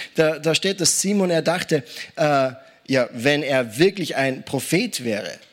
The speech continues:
so würde er erkennen, wer und was für eine Frau das ist,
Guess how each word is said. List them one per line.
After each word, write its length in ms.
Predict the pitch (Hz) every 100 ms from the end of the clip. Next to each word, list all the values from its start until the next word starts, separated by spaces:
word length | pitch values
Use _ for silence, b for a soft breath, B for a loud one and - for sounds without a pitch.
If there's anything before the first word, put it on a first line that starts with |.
| B
so 240 | - - 151
würde 240 | 185 180
er 200 | 143 139
erkennen, 540 | 135 - 180 180 123 117
wer 200 | 143 139
und 100 | 131
was 180 | 135
für 140 | - 139
eine 100 | 135
Frau 220 | 139 151
das 160 | 151 139
ist, 220 | 127